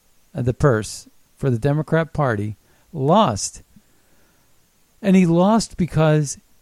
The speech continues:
he basically said parents don't have a right to change, to, to, to, uh, raise their children. That they, their children are a byproduct of the community,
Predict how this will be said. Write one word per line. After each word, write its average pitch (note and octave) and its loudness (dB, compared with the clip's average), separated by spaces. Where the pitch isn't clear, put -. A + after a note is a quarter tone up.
he F3 2
basically E3 2
said D3+ 2
parents F#3 2
don't D#3+ 2
have D3 2
a D3 0
right C3+ -2
to B2 -6
change, C#3 -4
to, D#3+ -2
to, C#3 0
to, C#3 4
uh, A#2+ 0
raise D#3 2
their C#3 2
children. D3 2
That C3 -4
they, F3 4
their D3+ 4
children G3+ 4
are D#3+ 4
a D3 2
byproduct D#3 -2
of C3 -4
the B2+ -4
community, E3+ 0